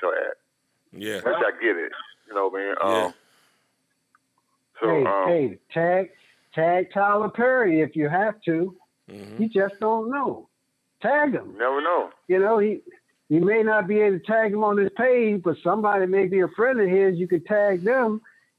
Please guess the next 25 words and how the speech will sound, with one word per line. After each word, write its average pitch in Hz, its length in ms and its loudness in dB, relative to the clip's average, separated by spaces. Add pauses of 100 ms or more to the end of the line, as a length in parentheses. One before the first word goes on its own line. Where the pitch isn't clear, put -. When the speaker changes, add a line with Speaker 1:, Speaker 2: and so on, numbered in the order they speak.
Speaker 3:
and 151 200 0
then 185 240 2
Speaker 1:
Yeah. 165 60 -2
Speaker 3:
he, 202 160 -2
they, 175 220 -2
he 190 200 0
may 196 180 0
get 165 240 0
the 160 80 -4
post. 240 440 0 (100)
You 185 240 -2
can 160 200 0
go 180 260 2
the 165 120 -4 (140)
indirect 202 580 0
way. 110 220 -10 (500)
Speaker 2:
Well, 113 100 -6
yeah, 123 120 2
you 120 140 -2
know 135 160 4
what? 143 80 4
That's 139 140 0
so 139 120 0
true. 147 180 -8
'Cause 139 40 -4